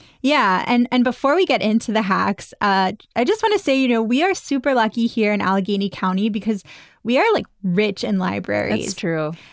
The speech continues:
Speaker 1: There's nineteen locations that are officially branded Carnegie Libraries of Pittsburgh.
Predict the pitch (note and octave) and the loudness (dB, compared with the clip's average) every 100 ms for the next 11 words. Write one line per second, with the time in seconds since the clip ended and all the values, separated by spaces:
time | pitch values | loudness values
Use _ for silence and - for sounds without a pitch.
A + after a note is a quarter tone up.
0 | _ F#3+ G#3+ G#3 A3 G#3+ A3 B3 C#4+ C4+ | _ -2 0 0 2 2 2 0 0 2
1 | C4 B3 A3+ - A3 G3 G3 G3 F#3+ A3+ | 0 0 -2 2 0 2 0 0 -2 -4
2 | G#3+ A3+ A3 F#3 G3 G3+ G3+ G3+ - - | -4 -2 -2 -2 -2 0 0 -2 -4 -4
3 | G3+ F#3+ F3+ G3+ F3+ F3+ F#3 F#3+ F#3+ F#3 | -2 0 -2 -2 -2 -2 -4 -4 -4 -6
4 | - D4 - C#4 C4 B3+ A#3+ | -4 -4 -2 0 2 2 -2